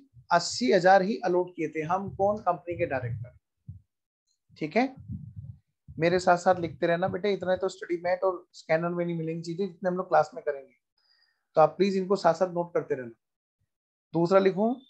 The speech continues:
same वही कल वाला, क्या? category बी। category B है हमारी, जहां पर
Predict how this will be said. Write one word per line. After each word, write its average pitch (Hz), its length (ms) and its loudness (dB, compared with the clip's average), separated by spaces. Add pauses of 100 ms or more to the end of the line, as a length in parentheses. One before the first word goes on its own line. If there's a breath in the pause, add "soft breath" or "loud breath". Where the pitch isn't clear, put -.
(100)
same 180 240 2
वही 196 160 4
कल 190 160 4
वाला, 190 240 6 (760)
क्या? 156 180 4 (880)
category 190 500 0
बी। 185 200 -2 (1300)
category 185 380 2
B 190 200 0
है 190 100 6
हमारी, 180 460 2 (400)
जहां 156 280 2
पर 220 180 2